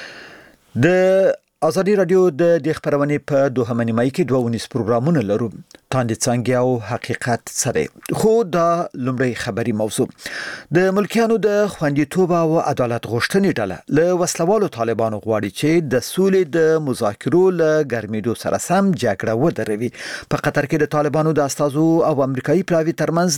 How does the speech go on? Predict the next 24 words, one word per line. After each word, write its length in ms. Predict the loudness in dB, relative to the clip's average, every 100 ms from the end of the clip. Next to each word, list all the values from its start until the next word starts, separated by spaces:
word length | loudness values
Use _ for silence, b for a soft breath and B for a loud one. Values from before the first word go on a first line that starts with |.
| 2
له 240 | 2 2 0
خبرو 320 | -2 0 0 0
سره 160 | -2 -2 0
سم 220 | 0 0
په 340 | -2 -12 -4 -2
افغانستان 460 | 0 -2 -2 -2 -2
کې 260 | 0 0 0 -2
جګړې 340 | -4 0 0 0
هم 140 | -2 -6 -10 B B -4 -2 0
زیاتې 280 | 0 0 -2
شوې 220 | 0 0 0
دي. 80 | -2 -6 B B B 0
دفاع 200 | 2 0
وزارت 360 | 0 -2 -4 -2
وایي 200 | -2 -2 -2
دوی 200 | 0 2
د 80 | 0
وسلوالو 420 | -2 -2 0 0 -2
مخالفانو 460 | -2 -4 -2 -2 -2
پر 120 | -2 -2
ضد 180 | 0 0
اقدامات 640 | 0 -2 -4 -2 -2 -4 -4
کوي. 180 | -2 -4 -6 B B B B
وسلوالو 500 | -2 0 0 0 0